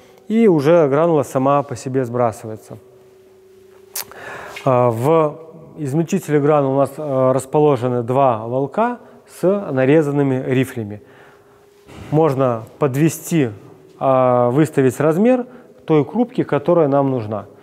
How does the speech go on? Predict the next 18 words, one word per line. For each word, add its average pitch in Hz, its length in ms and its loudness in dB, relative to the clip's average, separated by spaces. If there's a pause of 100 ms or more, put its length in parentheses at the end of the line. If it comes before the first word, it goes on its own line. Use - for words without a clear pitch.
(220)
И 151 60 0
если 147 260 2
мы 139 80 0
хотим 135 400 -2
получить 135 480 -4
уже 123 160 0
из 117 80 -2
гранулы 127 440 0
крупку, 247 440 -4 (400)
здесь 135 400 2
измельчили, 185 680 0 (480)
и 233 140 4
дальше 170 400 2
уже 139 320 0 (180)
либо 147 300 2
гранула, 175 560 0 (240)
либо 147 320 2
крупка 180 500 -2